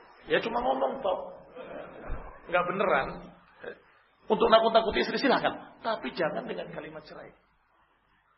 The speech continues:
Jangan. Dikhawatirkan jatuh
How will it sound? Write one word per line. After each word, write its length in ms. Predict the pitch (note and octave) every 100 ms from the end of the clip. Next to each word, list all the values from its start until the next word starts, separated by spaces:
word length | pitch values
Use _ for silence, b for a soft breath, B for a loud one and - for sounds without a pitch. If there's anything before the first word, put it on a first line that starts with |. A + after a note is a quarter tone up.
| -
Jangan. 280 | E3+ - - _ _ - B B B _ _ _ _ F#3
Dikhawatirkan 800 | F#3 F3 E3 D3+ - - F3+ E3+
jatuh 400 | A#2+ - -